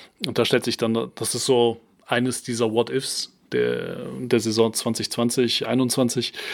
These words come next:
ähm, ja, wie gut könnten die tatsächlich sein, ähm,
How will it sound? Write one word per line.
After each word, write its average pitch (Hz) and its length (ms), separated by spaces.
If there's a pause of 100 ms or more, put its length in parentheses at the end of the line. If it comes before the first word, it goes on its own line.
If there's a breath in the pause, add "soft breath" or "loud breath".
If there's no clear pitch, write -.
(300 loud breath)
ähm, 110 380 (220)
ja, 110 200
wie 117 100
gut 123 240
könnten 127 300
die 117 100
tatsächlich 120 480
sein, 131 460
ähm, 127 480